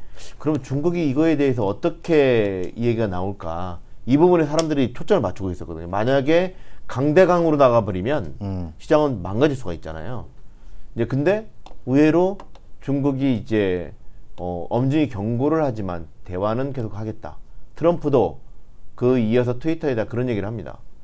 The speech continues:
Speaker 1: "아, 우리 뭐 대화 잘했어, 통화 잘했고, 뭐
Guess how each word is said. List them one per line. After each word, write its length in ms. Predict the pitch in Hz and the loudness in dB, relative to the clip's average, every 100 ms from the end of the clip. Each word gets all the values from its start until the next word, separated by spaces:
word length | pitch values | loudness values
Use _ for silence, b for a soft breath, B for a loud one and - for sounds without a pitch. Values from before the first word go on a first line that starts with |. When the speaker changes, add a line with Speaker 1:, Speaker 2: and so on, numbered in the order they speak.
| - - | -14 -6
Speaker 1:
"아, 140 | 113 | -2
우리 200 | 117 123 | 2 2
뭐 200 | 120 107 | 2 0
대화 200 | - 110 | 2 2
잘했어, 520 | 107 98 113 - 87 78 | 2 -2 -4 -4 -6 -4
통화 200 | 127 123 | -2 -2
잘했고, 720 | 95 101 - - 147 180 - b b b b | -2 -4 -6 -2 0 0 -4 b b b b
뭐 200 | 98 98 | -4 -4